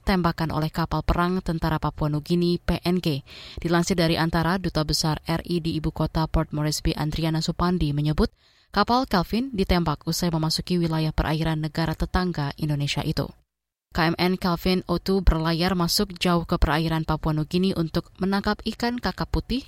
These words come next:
hingga kemudian kapal masuk ke wilayah perairan P N G. Dari laporan awal yang diterima Kepala Badan Perbatasan dan Kerjasama Luar Negeri Papua, Susana Wanggai,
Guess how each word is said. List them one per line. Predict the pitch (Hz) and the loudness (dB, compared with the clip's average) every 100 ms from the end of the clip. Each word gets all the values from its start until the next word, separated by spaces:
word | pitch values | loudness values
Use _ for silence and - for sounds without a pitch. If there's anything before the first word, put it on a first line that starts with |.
| - | -4
hingga | 220 196 175 170 | 0 0 0 -2
kemudian | 165 156 165 165 | 0 0 2 0
kapal | 160 - 165 165 | 0 0 2 2
masuk | 160 - 175 165 | 0 -2 0 2
ke | |
wilayah | 156 156 151 | 2 0 0
perairan | - - 170 175 175 175 | -2 -2 0 0 0 0
P | - | 0
N | 147 165 | 0 0
G. | 143 - - - - - - - - - | -2 -6 -14 -20 -20 -20 -20 -20 -20 -16
Dari | - 147 160 | -4 0 2
laporan | 170 185 190 - | 2 4 2 2
awal | 185 196 | 2 2
yang | 185 | 0
diterima | 170 170 175 | 0 0 0
Kepala | 175 170 165 160 | -2 -2 -2 0
Badan | 156 160 160 165 | 0 0 0 -2
Perbatasan | - 156 156 160 - 170 | -2 -2 -2 -2 0 0
dan | 156 | -2
Kerjasama | 156 160 156 151 160 156 | -2 -2 -2 0 0 0
Luar | 151 151 | 0 -2
Negeri | 151 160 | -2 -2
Papua, | - 175 - 175 131 - | 0 0 2 2 2 -2
Susana | - 160 156 151 | -2 2 2 2
Wanggai, | 151 175 160 160 | 2 2 2 0